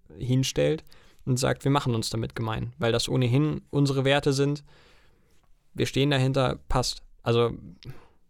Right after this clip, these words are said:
das, äh, ist jeder Zeitung absolut selbst überlassen. Ich find's auch per se nicht schlimm, dass sich, äh, Springer nicht, äh, oder dass sich Springer hinstellt und sagt, wir wollen uns mit keiner Protestbewegung gemein machen.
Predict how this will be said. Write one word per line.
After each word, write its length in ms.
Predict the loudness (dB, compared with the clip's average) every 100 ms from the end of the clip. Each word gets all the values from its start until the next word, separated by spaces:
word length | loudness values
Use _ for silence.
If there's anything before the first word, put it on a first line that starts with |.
| _ _ _ _ -6
das, 280 | -2 0 2
äh, 320 | 4 4 2
ist 420 | -4 -8 -4 2
jeder 220 | 4 4
Zeitung 300 | 4 0 2
absolut 340 | -2 0 -2 2
selbst 240 | 0 0
überlassen. 320 | -2 -2 -4
Ich 100 | -4
find's 180 | -2 -4
auch 140 | -4 0
per 160 | 0
se 240 | 2 0 2
nicht 300 | 0 -4 -2
schlimm, 300 | 0 0 -2 -12 -20 -20 -2
dass 180 | 0 0
sich, 260 | -2 -4
äh, 340 | 0 0 0 -4
Springer 400 | 0 2 4 4
nicht, 420 | 2 0 -12 -16 -20 _ -6
äh, 120 | 0
oder 200 | 2 4
dass 140 | 2 0
sich 120 | -2
Springer 280 | 2 4 6
hinstellt 340 | 4 4 0
und 60 | 0
sagt, 200 | -2 -2
wir 100 | 0
wollen 180 | 2 0
uns 160 | -2
mit 120 | -4 -2
keiner 340 | -2 0 -2 -6 -18 -20 -4
Protestbewegung 640 | -2 -2 -2 0 0 0
gemein 280 | 0 0 0
machen. 280 | 0 -2